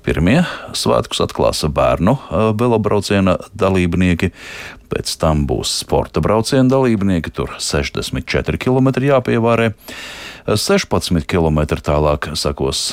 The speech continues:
ģimeņu brauciens un, ā, arī sporta, ā, distance. Šodien labots trīspadsmitā septembra nacionālais siltuma rekords Latvijā. Līdz četriem pēcpusdienā augstākā gaisa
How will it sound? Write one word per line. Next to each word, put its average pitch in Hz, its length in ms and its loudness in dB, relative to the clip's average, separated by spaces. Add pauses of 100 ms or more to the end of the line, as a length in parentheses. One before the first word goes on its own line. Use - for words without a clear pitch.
ģimeņu 95 480 0
brauciens 180 800 2 (100)
un, 131 320 2 (1120)
ā, 82 160 4 (240)
arī 92 220 0 (420)
sporta, 76 720 0 (180)
ā, 80 240 0
distance. 71 880 -2 (1300)
Šodien 170 320 4
labots 143 480 2
trīspadsmitā 113 720 0
septembra 101 560 2
nacionālais 82 640 0
siltuma 80 560 0
rekords 76 560 -2
Latvijā. 76 460 0 (180)
Līdz 76 480 -4
četriem 73 320 -2
pēcpusdienā 76 640 0
augstākā 78 560 0
gaisa 78 240 0